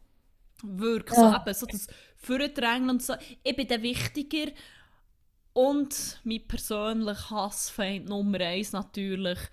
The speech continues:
Speaker 1: Leute, die gottverdammt normal im gottverdammten Hurenflüger klatschen,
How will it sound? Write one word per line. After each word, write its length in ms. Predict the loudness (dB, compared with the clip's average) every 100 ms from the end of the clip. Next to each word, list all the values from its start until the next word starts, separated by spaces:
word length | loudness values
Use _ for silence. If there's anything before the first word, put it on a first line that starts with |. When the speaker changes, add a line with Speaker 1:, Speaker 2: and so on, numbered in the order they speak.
| -16 _
Speaker 1:
Leute, 260 | -4 -4 -6
die 140 | -10 -10 -4
gottverdammt 800 | 0 0 -4 -8 -4 -2 -4 -6
normal 420 | -4 -2 -2 -4
im 200 | -8 -8
gottverdammten 840 | -2 0 0 -6 -4 -4 -6 -8 -6
Hurenflüger 680 | -4 -2 -4 -6 -6 -8 -10
klatschen, 680 | -8 -8 -8 -8 -8 -8